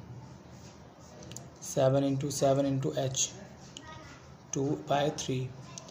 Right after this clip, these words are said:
minus करेंगे तो नाइंटी एट आ जाएगा, ऊपर है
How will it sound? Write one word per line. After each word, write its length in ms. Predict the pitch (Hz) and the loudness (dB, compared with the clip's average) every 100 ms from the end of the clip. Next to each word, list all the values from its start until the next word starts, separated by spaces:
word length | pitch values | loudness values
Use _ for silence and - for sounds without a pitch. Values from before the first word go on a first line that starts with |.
| - - - | -16 -10 2
minus 340 | 139 135 139 | 6 8 6
करेंगे 380 | - 139 139 143 185 - | 6 6 6 4 2 0
तो 60 | 143 | 2
नाइंटी 420 | 131 135 135 139 | 4 4 4 6
एट 100 | 139 | 6
आ 100 | 139 | 6
जाएगा, 380 | 139 135 143 165 - - - - - - | 8 6 6 2 -6 -14 -16 -18 -18 -2
ऊपर 260 | 131 135 135 | 2 6 6
है 140 | 143 | 6